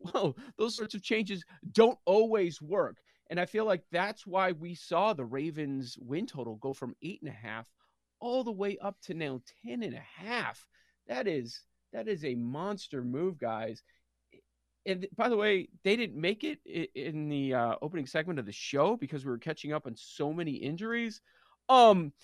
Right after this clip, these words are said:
the Ravens are one of the most injured teams in the N F L right now. We know about Dobbins, who's now out for the year, but yesterday at practice, you didn't have Stanley out there.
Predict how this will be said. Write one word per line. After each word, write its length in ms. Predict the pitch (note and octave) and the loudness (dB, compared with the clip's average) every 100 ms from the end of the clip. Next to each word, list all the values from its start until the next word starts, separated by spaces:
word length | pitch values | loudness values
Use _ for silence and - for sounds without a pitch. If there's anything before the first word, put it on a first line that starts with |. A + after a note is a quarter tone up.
| _ _ | _ _
the 140 | B3 | 8
Ravens 640 | G#3+ G3 B3 C#4 D4+ D4 B3+ | 10 8 6 2 -4 -4 6
are 120 | F#3 G3+ | 10 10
one 240 | F#3 A#3 | 10 8
of 60 | A#3+ | 8
the 120 | A3+ | 6
most 280 | A3+ G#3+ - | 6 4 -2
injured 480 | A3+ A3+ G#3 A#3 F#3 | -2 0 0 -4 -4
teams 300 | A#3 A3 G3 | -4 -2 0
in 120 | G#3 | 0
the 160 | G3+ G3 | 0 0
N 100 | F#3 | 0
F 160 | F3 | 0
L 200 | G#3 B3+ | 2 2
right 260 | A#3+ G3+ C#3 | 2 0 -2
now. 340 | D#3 A#2+ F#2 - _ _ _ - | -6 -8 -10 -20 _ _ _ -4
We 160 | G#3+ | 2
know 220 | G#3 A3+ | 6 8
about 340 | A#3+ A#3 G#3+ C3 | 8 8 6 4
Dobbins, 580 | D3 A3+ A3+ F#3+ F#3+ - | 8 8 8 2 -2 -8
who's 220 | F#3 D#3 | -10 -2
now 280 | F3 G3+ G3 | 2 4 4
out 220 | F#3+ - | 2 0
for 160 | G3 | -8
the 80 | F3 | -10
year, 480 | D3+ A3+ A3 E3 F#3 - _ - | -6 -2 0 0 -2 -8 _ -10
but 100 | F#3+ | -2
yesterday 440 | A3 B3 B3 G#3+ | -2 0 -2 0
at 120 | G3 - | 0 0
practice, 640 | G3+ A#3 C4 F#3+ G3 - _ _ | 2 2 2 -6 -8 -10 _ _
you 100 | C#3+ | -6
didn't 180 | E3+ A#3+ | -2 0
have 120 | B3+ A3 | 0 0
Stanley 600 | - G#3+ A3+ B3+ A3 D#3 | -4 -4 -4 -4 -6 -6
out 180 | C#3 - | -8 -8
there. 320 | C3 D3 | -8 -6